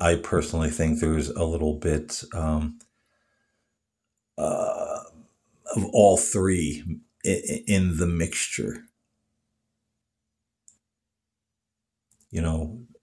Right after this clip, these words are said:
especially two and three, human interference, and God in his wisdom just knows what man would do if he had certain information.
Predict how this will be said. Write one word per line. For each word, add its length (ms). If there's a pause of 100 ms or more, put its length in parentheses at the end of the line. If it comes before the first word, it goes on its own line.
(120)
especially 840
two 220
and 120
three, 540 (120)
human 340
interference, 880 (540)
and 440 (160)
God 340
in 120
his 260
wisdom 480
just 300
knows 640
what 220
man 320
would 180
do 380
if 140
he 120
had 260
certain 380
information. 800